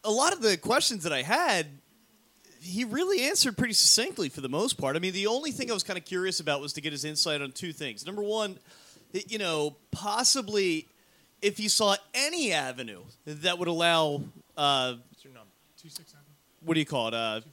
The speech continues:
Speaker 1: Colangelo to save his job. And secondly, i-, if he did end up losing his job,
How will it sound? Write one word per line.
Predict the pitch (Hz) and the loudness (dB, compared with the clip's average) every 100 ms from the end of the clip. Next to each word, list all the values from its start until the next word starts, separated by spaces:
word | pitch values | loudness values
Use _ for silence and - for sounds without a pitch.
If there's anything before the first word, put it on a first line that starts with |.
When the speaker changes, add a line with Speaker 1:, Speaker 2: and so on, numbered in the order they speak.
| - - _ - | -20 -20 _ -12
Speaker 1:
Colangelo | 185 190 180 170 165 | -4 0 2 2 2
to | |
save | 147 160 151 | 4 2 0
his | 147 | 0
job. | 143 135 135 123 - _ _ - - _ | 2 2 0 -4 -18 _ _ -20 -20 _
And | 214 185 | 10 12
secondly, | - 254 254 247 220 190 170 156 - | 12 8 2 0 4 4 2 -4 -4
i-, | 214 214 | -4 0
if | 220 214 | 0 2
he | 214 202 | 0 2
did | 165 226 | 4 6
end | 214 196 180 | 6 4 2
up | 170 - 165 | 2 2 2
losing | 233 277 240 | 2 2 0
his | 160 | -2
job, | - 151 135 131 | -2 0 0 -2